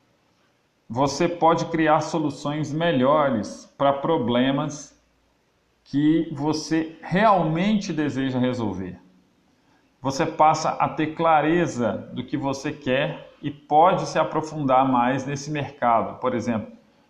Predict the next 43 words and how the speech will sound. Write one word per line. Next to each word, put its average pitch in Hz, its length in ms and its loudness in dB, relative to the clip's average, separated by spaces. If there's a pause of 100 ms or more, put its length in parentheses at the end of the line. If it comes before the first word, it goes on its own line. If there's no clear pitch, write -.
(140)
o 123 60 -10
tamanho 151 500 2
do 139 80 0
mercado, 127 560 2
a 107 40 2
concorrência, 127 760 -2
a 110 40 -2
saturação 123 920 -2
e - 100 -6
tal, 147 240 0
que 151 80 -10
vão 156 200 -4
ser, 147 320 -6
isso 143 200 -12
aí 143 80 -6
vai 139 120 0
ser 135 140 -6
assunto 139 400 -4
pra 120 140 0
outros, 120 560 -4 (640)
outros 117 400 -6
áudios 117 480 4
aí 104 240 -2
que - 100 -10
eu 104 60 -8
vou 107 140 -4
gravar 98 380 -2
aqui. - 260 -12 (1300)
Você 170 340 0 (260)
também 170 300 0
não 180 160 0
se 180 160 -4
prende 160 800 -2
a 143 140 0
ter 160 340 0
que 165 140 -2
se 160 160 -6
encaixar 135 640 2
num 143 240 -2
curso - 640 -4
ou 175 180 0
numa 135 240 0
profissão 113 800 -4